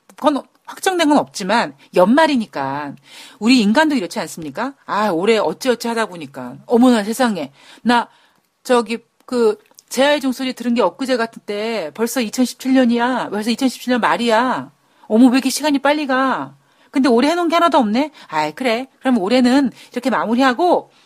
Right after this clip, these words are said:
이천십팔 년 새해부터는 정말 잘 될 거야. 올해는 뭐 아홉수에서, 아홉수기 때문에 악-, 뭐 액땜을 했고 삼재 때문에 뭐 어쨌고 뭐 운이 안 좋았고 뭐 어쨌고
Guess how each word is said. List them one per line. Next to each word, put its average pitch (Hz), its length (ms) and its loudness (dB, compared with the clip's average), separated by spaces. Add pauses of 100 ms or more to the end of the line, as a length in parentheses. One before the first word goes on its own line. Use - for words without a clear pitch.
(140)
이천십팔 240 460 -4
년 254 120 2
새해부터는 311 580 0 (260)
정말 480 720 0
잘 165 320 -8
될 202 240 -4
거야. 127 420 -8 (720)
올해는 220 680 0
뭐 226 240 -4 (320)
아홉수에서, 180 1120 0
아홉수기 175 640 0
때문에 254 720 0
악-, - 240 -2
뭐 214 100 -4
액땜을 247 540 -2
했고 262 520 2
삼재 330 460 -2
때문에 285 400 0
뭐 247 140 0
어쨌고 269 720 -2
뭐 233 120 0
운이 277 360 0
안 226 240 0
좋았고 277 440 -4
뭐 269 120 0
어쨌고 277 560 -4